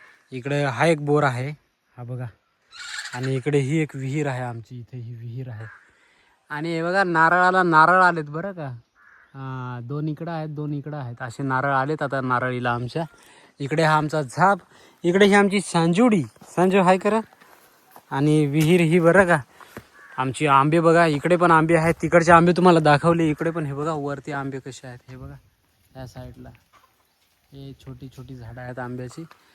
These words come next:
तिकडे तो हौद वगैरे आहे. आणि इकडे पण हे बघा, ही विहीर आहे मस्तपैकी, हे एक इंजन, इकडे ही विहीर. आणि हा इकडे बोर तुम्हाला आता इतक्यात दाखवला. आणि ह्या साईडला बघा, हे मोठे मोठे आंबे आहेत,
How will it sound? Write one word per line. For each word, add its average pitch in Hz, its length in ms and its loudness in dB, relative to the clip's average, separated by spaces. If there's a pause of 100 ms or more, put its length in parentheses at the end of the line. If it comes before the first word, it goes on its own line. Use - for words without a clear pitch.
(320)
तिकडे 139 220 -10
तो 143 120 -8
हौद 139 320 -10
वगैरे 139 380 -12
आहे. 127 340 -12 (720)
आणि 127 460 -10
इकडे 143 280 -6
पण 147 180 -8
हे 135 120 -10
बघा, 123 180 -12
ही 117 160 -12
विहीर 143 400 2
आहे 139 160 0
मस्तपैकी, 139 500 -4
हे 147 140 4
एक 151 140 0
इंजन, 156 420 2 (720)
इकडे 147 220 -2
ही 147 120 0
विहीर. 151 480 0 (680)
आणि 127 500 -10 (680)
हा 135 80 -2
इकडे 135 220 -4
बोर 151 260 6
तुम्हाला 151 300 2
आता 147 120 0
इतक्यात 147 260 0
दाखवला. 156 500 0 (720)
आणि 131 300 -8
ह्या 120 220 -4
साईडला 143 320 -6
बघा, 135 220 -8
हे 120 100 -12
मोठे 135 340 -12
मोठे 135 300 -12
आंबे 131 240 -10
आहेत, 127 280 -14